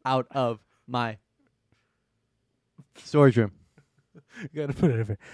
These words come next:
Speaker 2: you gotta put a frame in the bathroom. Well, that's good. What kind of frame is it? Have you seen it?
Speaker 1: No.
Speaker 2: I have. <laughs> It's pretty cool. <laughs>
Speaker 1: <laughs> I'm pretty sure it's just a frame. Like, it's not, like, a headboard or nothing.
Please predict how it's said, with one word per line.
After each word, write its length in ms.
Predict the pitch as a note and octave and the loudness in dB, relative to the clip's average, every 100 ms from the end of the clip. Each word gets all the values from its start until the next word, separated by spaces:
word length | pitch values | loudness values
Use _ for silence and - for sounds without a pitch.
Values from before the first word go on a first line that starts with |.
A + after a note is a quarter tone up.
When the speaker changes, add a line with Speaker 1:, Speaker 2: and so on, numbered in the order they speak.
| - | -4
Speaker 2:
you 80 | D3 | 2
gotta 100 | B2+ | 4
put 160 | A#2+ | 4
a 60 | A2+ | 4
frame 340 | - A2+ A#2 A2+ | 0 -2 0 0
in 100 | G#2+ | -2
the 60 | A2 | -4
bathroom. 600 | A#2 A#2 A2+ A#2+ A#2+ A#2 - _ _ _ _ _ _ _ _ _ _ | -6 -6 -4 -8 -10 -14 -18 _ _ _ _ _ _ _ _ _ _
Well, 140 | A#2+ A2 | -10 -4
that's 240 | A#2 - | -4 -4
good. 260 | A2 G2+ A2+ | -4 -4 -4
What 100 | A2+ | -4
kind 140 | B2 | -4
of 60 | A2 | -2
frame 220 | A2+ A2 | -4 -2
is 120 | A#2+ | -4
it? 160 | A2 - _ _ _ _ _ - _ _ _ _ _ _ _ _ _ _ _ _ _ _ _ _ | -6 -10 _ _ _ _ _ -20 _ _ _ _ _ _ _ _ _ _ _ _ _ _ _ _
Have 120 | - | -6
you 60 | G2+ | -6
seen 260 | - F#2+ A2+ | -6 -8 -8
it? 100 | F3 _ _ _ | -8 _ _ _
Speaker 1:
No. 460 | C#3 B2 A2+ G#2+ A2 D#3 - _ _ - | -4 -2 0 -2 -6 -12 -20 _ _ -8
Speaker 2:
I 80 | B2 | -6
have. 260 | E2+ G2 | -6 -10
<laughs> 100 | - - - - - _ _ - _ _ _ | -16 -20 -20 -20 -20 _ _ -20 _ _ _
It's 180 | D#3+ | -12
pretty 160 | - D#3+ - | -8 -10 -10
cool. 280 | D3 F3 - - | -8 -6 -6 0
<laughs> 680 | G#3 - - F#3 - - - _ | 2 2 -4 -8 -12 -10 -10 _
Speaker 1:
<laughs> 560 | _ - _ - _ | _ -20 _ -20 _
I'm 100 | C#3+ | -6
pretty 180 | C#3 F#3+ | 2 4
sure 160 | F#3 D#3+ | 6 4
it's 160 | B2+ | 4
just 340 | - D3+ C3+ - | 2 2 2 0
a 60 | |
frame. 400 | A#2 - B2 A2+ | -4 4 4 4
Like, 160 | G#2+ A2 | 0 -4
it's 120 | A2+ - | -4 -2
not, 200 | A#2 A#2+ | -4 -2
like, 160 | A2 | -4
a 80 | A2+ | -4
headboard 460 | G#2 A2+ G#2+ G#2 G2+ | -4 -2 0 0 -2
or 60 | |
nothing. 320 | G2 G2 G#2 | -4 -8 -12